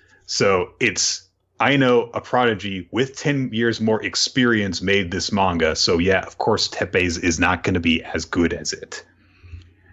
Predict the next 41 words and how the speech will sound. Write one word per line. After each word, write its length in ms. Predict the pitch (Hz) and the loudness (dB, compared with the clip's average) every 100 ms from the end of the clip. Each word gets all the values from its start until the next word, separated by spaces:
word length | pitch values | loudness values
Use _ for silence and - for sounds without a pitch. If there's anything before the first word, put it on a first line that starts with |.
| _ _ 98 | _ _ -2
And 40 | 92 | 2
because 180 | - | 2
he's 80 | 95 | 0
putting 200 | 87 110 | 0 2
that 120 | 104 | 2
pressure 240 | 190 196 156 | 2 2 2
on 80 | 127 | 2
himself, 400 | 110 120 107 - | 0 0 0 2
they're 140 | 107 | 0
running 200 | 95 90 | 0 -2
into 140 | 85 | -6
delays 380 | 85 117 143 107 | -2 2 2 2
because 260 | 92 101 95 | -2 -4 -4
he's 140 | 92 | -2
like, 240 | 104 104 - | -2 -2 -2
"I 120 | 98 | 0
don't 160 | 120 120 | 0 0
have 160 | 113 | -2
a 40 | 104 | -2
single 280 | - 104 98 | -4 -4 -2
page 360 | 98 92 82 | -2 -4 -4
done 220 | 98 92 | -2 -2
yet." 340 | 76 78 - - - - - - _ - | -4 -10 -14 -18 -20 -20 -20 -20 _ -2
Uh, 300 | 85 80 82 - - 113 98 _ | 0 0 -4 -18 -18 -18 -18 _
but 120 | 101 | 0
they're 140 | 104 | 2
looking 380 | 92 113 120 120 | 0 -2 2 2
up 160 | 113 - 113 _ | 2 -2 -16 _
through 180 | 117 107 | -2 0
the 100 | 98 | 0
pages 540 | 123 135 110 95 - | 2 2 2 -2 -4
and 100 | 87 | -6
stuff 220 | - 110 | 0 0
that 120 | 92 85 | 0 -2
are 120 | 71 | -4
scattered 340 | - 104 92 | -2 0 0
around 320 | 87 110 127 | 2 2 2
him, 80 | 98 | -2
and 80 | 95 | -4
they're 80 | 90 | 0
like, 240 | 92 90 | 0 0